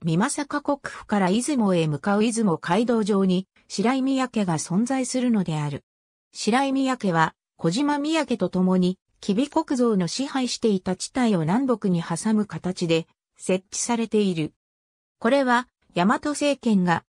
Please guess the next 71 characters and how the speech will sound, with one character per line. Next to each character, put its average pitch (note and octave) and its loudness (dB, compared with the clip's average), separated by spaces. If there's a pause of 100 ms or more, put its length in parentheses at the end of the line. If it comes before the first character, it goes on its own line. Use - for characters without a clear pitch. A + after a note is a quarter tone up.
(200)
雄 B3 2
略 C#4 -4
天 C#4 -4
皇 B3+ 0
末 A#3+ 2
期 G#3 0
に、 F#3+ 2 (200)
吉 A3 -2
備 D4+ 0
勢 - -
力 A#3 0
の E3 0
藩 F#3+ 0
校 A3+ 0
を A3+ 0
制 G#3 0
圧 A3+ -4
し、 - -4 (200)
慶 D4+ 0
太 G3+ 0
天 A#3+ 0
皇 B3 2
の F3+ 2
末 F3 -2
期 G#3 2
に、 F3 -2 (200)
筑 - -12
紫 - -4
国 C#4+ -2
像 A#3+ 2
の F3+ 2
反 F#3+ 0
乱 A#3 2
を A3+ 0
打 A3+ -2
破 G#3+ -2
し - -8
て、 D#3+ -2 (240)
吉 G3 -2
備 C#4+ -4
国 C#4+ -8
南 D4+ 0
北 A3+ 0
に F3 0
直 D3+ -4
轄 - -4
地 G3+ 0
を D3+ 2
置 D3 -6
き、 D#3+ -4 (220)
吉 G#3 0
備 C#4+ 0
王 C#4+ 2
権 F#3+ 2
を D3+ -2
孤 - -10
立 F3 -6
化 G3 -2
し、 F3 -2 (260)
制 C#4 2
圧 C#4 -4
し - -6
て C4+ -2
ゆ C4+ -2
く - -12
様 G#3+ 0
を E3 0
伺 G3 -2
わ F3+ 0
せ D#3+ -6
る。 C#3+ -8